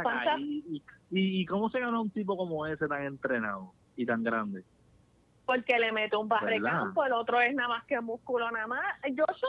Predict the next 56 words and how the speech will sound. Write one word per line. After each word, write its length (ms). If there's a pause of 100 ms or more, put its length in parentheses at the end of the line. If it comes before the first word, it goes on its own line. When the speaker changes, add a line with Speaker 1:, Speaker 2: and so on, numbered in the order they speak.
Speaker 2:
siempre 320
he 40
sido 180
una 200
leña, 440 (140)
pa-, 360
o 120
sea, 360 (160)
Speaker 1:
No, 360
Speaker 2:
para 240
mí 100
él 100
es 80
Speaker 1:
definitivamente 300
Speaker 2:
bien, 560 (140)
Speaker 1:
que 80
Speaker 2:
pa-, 240
para 260
mí 140
la 140
gente 280
lo 140
tiene 420
en 80
un, 220
en 160
un, 160
en 120
un 120
pedestal 640
donde 440
él 120
nunca 340
debió 260
estar. 300 (880)
Speaker 1:
No. 500 (600)
Es 80
un 120
tipo 200
que 60
Speaker 2:
Así 60
Speaker 1:
cuando 180
Speaker 2:
que 60
Speaker 1:
lo 120
Speaker 2:
no. 80
Speaker 1:
tocan 300
va 80
para 140
el 80
piso, 640
se, 160
siempre 280
se 80
mete 160
en 80
problemas. 760